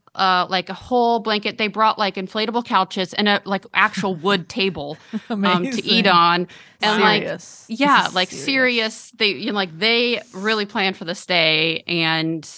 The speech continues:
Speaker 1: yeah, it was really fun.
Speaker 2: That's really cool. The last time I went, it was not this organized at all.
Speaker 1: Yeah, I mean,
Speaker 2: It
Speaker 1: it
Speaker 2: was
Speaker 1: was
Speaker 2: like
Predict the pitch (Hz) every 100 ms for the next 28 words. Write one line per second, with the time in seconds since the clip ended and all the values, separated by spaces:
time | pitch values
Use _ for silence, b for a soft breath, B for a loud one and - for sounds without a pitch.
0 | - _ - 220 262 - - 185 208 202
1 | - 220 226 233 311 175 - _ 233 -
2 | 165 - 156 - 214 285 392 311 226 240
3 | 180 175 202 196 165 175 180 185 175 180
4 | 180 180 180 190 - 180 175 - 185 185
5 | 185 175 _ _ _ _ _ _ _ _
6 | _ _ _ - 196 226 - 214 220 196
7 | 175 180 175 175